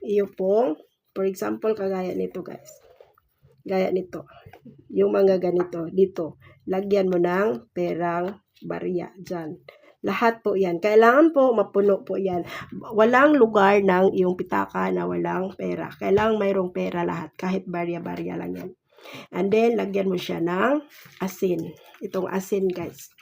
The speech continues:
Kasi po, ito po ay kukontra po ito sa usog. Okay? Para kung naramdaman mo na yung tuloy-tuloy ang swerte sa'yo, walang kukontra.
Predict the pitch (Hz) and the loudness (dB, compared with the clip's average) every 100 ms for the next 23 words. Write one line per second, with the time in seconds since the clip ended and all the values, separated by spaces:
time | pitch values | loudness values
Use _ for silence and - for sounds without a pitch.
0 | - - - - 185 202 196 226 202 190 | -20 -20 -20 -12 0 0 2 2 2 0
1 | 185 185 185 180 190 214 247 247 240 220 | -2 -2 -2 -4 -4 -2 0 -2 -4 -2
2 | 190 190 185 185 180 175 - 185 160 - | -2 -2 -4 -4 -6 -8 -8 -10 -10 -14
3 | - _ - 190 - 233 277 - - - | -20 _ -18 -14 -4 -4 -4 -8 -12 -2
4 | 202 202 196 190 196 - - - 196 208 | 0 4 4 4 0 -8 -16 -2 2 4
5 | 196 202 220 254 277 277 269 262 208 196 | 4 2 2 2 4 4 4 4 4 4
6 | 196 196 190 190 185 190 170 175 202 277 | 2 2 2 2 0 0 -2 -2 0 -2
7 | 277 - 208 196 180 180 190 190 180 175 | -6 -4 0 0 -2 -6 -2 -2 -2 -6
8 | - _ _ _ - 185 180 175 214 - | -14 _ _ _ -6 2 2 2 0 -4
9 | - - 170 170 - | -10 -8 -6 -6 -8